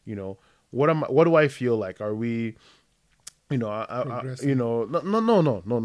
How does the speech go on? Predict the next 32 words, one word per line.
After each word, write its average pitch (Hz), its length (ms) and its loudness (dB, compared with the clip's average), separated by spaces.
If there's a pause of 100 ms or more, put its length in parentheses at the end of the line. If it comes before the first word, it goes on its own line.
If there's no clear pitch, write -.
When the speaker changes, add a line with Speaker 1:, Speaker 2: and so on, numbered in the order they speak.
Speaker 1:
no. 110 140 -6
As 135 140 0
in 143 120 0
my 127 220 2
emotional 147 600 4
state - 560 -4
when 123 120 -4
I 107 80 -4
Speaker 2:
Okay. 101 100 -4
Speaker 1:
watch 104 220 -8
it. 80 160 -14
Not, 127 200 -4
Speaker 2:
Mm-hmm. 120 80 -12
Speaker 1:
not 139 160 0
even 117 280 -4 (340)
how 147 200 4
do 156 160 6
I 139 140 8
feel 139 300 2
about 117 340 0
the 117 100 -6
result? 110 640 -2
How 120 160 -2
do 135 100 2
I 131 80 2
feel 127 200 -2
about 110 240 -2
the 104 60 -10
performance 110 680 -6
and 104 100 -8
all 107 140 -4
that? 101 280 -10